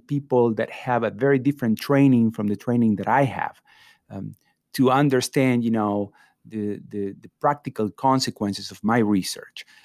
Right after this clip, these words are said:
Um, and that's, and, uh, al-, that's also the reason that, you know, if you look at my C V, you'll see that in, in the first, you know, three, four years,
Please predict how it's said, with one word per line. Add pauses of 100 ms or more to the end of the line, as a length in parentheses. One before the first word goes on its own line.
(160)
Um, (360)
and
that's,
and,
uh, (160)
al-,
that's
also
the
reason (120)
that,
you
know,
if
you
look
at
my
C
V,
you'll
see
that
in,
in
the (120)
first, (100)
you
know, (400)
three,
four
years,